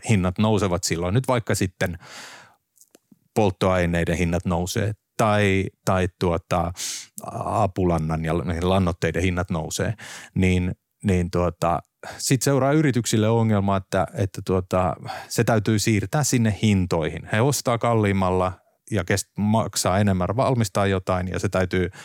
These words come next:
saada eteenpäin sinne kuluttajille. Jos ei sitä, jos al-, herää epäilys siitä, että tämä yhtiö ei saa siirrettyä hintoja kuluttajia maksettavaksi, se tarkoittaa silloin automaattisesti sitä, että sen yhtiön tulos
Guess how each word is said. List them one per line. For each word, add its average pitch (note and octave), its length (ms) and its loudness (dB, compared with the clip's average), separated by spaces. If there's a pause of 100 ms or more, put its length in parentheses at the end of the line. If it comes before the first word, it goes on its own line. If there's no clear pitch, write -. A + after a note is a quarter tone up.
(120)
saada G#2 520 2
eteenpäin E2+ 760 0
sinne F2 320 0
kuluttajille. D#2+ 720 -2 (460)
Jos C#3 220 0
ei G2 100 2
sitä, A2 280 0 (140)
jos - 280 -2 (120)
al-, C3+ 160 2
herää C#3 280 2
epäilys A2+ 420 0
siitä, A#2+ 200 2
että G#2+ 140 -2
tämä C3 300 2
yhtiö A2+ 520 0
ei C#3 120 4
saa G2 200 2
siirrettyä E2+ 540 0
hintoja F#2+ 340 2
kuluttajia F#2 560 2
maksettavaksi, G2 600 -2
se G#2+ 100 0
tarkoittaa A2+ 480 -2
silloin A#2 280 2
automaattisesti G#2+ 840 0
sitä, F#2+ 320 0
että E2+ 160 -2
sen F#2 180 0
yhtiön F2+ 480 -6
tulos F#2+ 420 -2